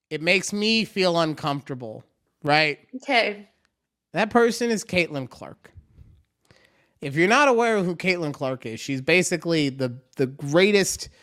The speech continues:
Speaker 1: uh, basketball player in women's ba-, in college basketball.
Speaker 2: Oh, yeah.
Speaker 1: Uh, she's breaking all the records. She's currently at Iowa, breaking all the records. Um, and yeah, she is just the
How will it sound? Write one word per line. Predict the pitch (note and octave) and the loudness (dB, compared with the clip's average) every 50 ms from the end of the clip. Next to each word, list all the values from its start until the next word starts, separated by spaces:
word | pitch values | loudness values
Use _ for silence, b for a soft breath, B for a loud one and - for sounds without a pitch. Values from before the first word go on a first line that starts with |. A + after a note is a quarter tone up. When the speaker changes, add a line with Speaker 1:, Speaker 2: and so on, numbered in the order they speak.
| b b b b b b b b _ _ _ - | b b b b b b b b _ _ _ -6
Speaker 1:
uh, | C#3+ C#3 C3+ C3 B2+ B2 | -4 -2 -2 -2 -2 -2
basketball | B2+ D3+ D3+ D#3 - - - D#3+ D3 D3 C#3+ C#3+ | 0 0 0 0 -2 -4 -6 -4 -2 -2 -2 -4
player | C3 - D3+ C#3+ C#3+ C#3 C#3 C#3 | -2 0 0 2 2 2 2 0
in | B2 C3+ C3 C3 B2+ | -2 -4 -6 -4 -4
women's | C3 C#3+ D3 D3+ C#3+ C#3+ C#3 C3+ B2 - | -2 -2 -2 -2 -2 -2 -2 -4 -4 -6
ba-, | - _ C#3+ C3+ C3+ C#3+ - | -4 _ -2 0 0 0 -2
in | C#3+ C3+ | -4 -4
college | - - D#3+ D#3 D3 C#3 B2 - | 0 0 2 2 2 -2 -6 -6
basketball. | - B2+ B2+ A#2+ - - - B2+ A#2 B2 A#2+ A#2+ A#2 A2+ | -6 -6 -6 -6 -8 -8 -10 -8 -4 -2 0 0 0 0
Speaker 2:
Oh, | C3 D3+ D3+ - - - | 0 0 -2 -2 -6 -8
yeah. | B2 C3+ - - - - - _ _ _ - | -10 -8 -8 -8 -10 -12 -14 _ _ _ -6
Speaker 1:
Uh, | B2+ B2 B2 A#2+ A#2 | -2 -2 0 -2 -2
she's | A2+ - - C3+ C3 B2 - - | -2 -2 -2 -2 0 -2 -4 -6
breaking | - D3 E3 F#3 G3 G3 D#3+ G3 F#3 | -2 2 4 4 4 4 2 -2 -2
all | E3+ E3 | -2 -2
the | D#3 D#3+ | -2 -2
records. | D3+ D3+ C#3 - D3+ C#3+ C3+ | -2 -4 -4 -6 -8 -10 -8
She's | - - C#3+ - | -8 -8 -8 -2
currently | - F3+ F#3 F#3 F3+ G3 F#3 | 2 2 2 4 4 2 0
at | E3+ B2 C3 | 0 0 -2
Iowa, | C#3+ C#3+ C#3+ D3 C#3+ C#3+ C#3+ C#3 C3+ C3 | -2 -2 0 0 0 0 0 0 -2 -2
breaking | C3 C#3 D#3 E3+ F3 E3 F3+ E3+ | -4 -2 -2 0 0 0 -2 -2
all | D#3+ D#3 | 0 -2
the | D3+ D3 | -2 -2
records. | C3+ C3+ C3 B2+ - C#3+ C3+ C3 C3 B2 - B B B B B B B B _ - | -4 -6 -8 -8 -6 -4 -4 -4 -4 -6 -8 B B B B B B B B _ 0
Um, | B2+ C3 C3 B2+ B2+ B2 A#2+ A#2 A#2 A2+ A2 A#2 - _ _ _ - | 2 2 4 4 4 4 2 2 0 -2 -4 -8 -12 _ _ _ -2
and | B2+ C3 C3 C3 B2+ B2+ B2+ B2+ B2+ B2+ B2+ C#3 | 0 2 2 2 0 -2 -2 -4 -4 -6 -4 0
yeah, | D#3+ G3+ F#3+ C#3 A2+ - | 2 2 2 2 -2 -8
she | _ - - E3+ F3+ F3 | _ -12 -8 -4 -4 -4
is | E3+ E3 D#3 D3 | -4 -4 -6 -8
just | - F3 D#3+ D3 - - - - - - _ _ _ - | -6 -6 -6 -6 -6 -10 -12 -16 -20 -20 _ _ _ -12
the | D3+ D3 D#3 D3+ C#3+ C#3 C3+ B2+ | -2 0 2 2 2 0 -2 -4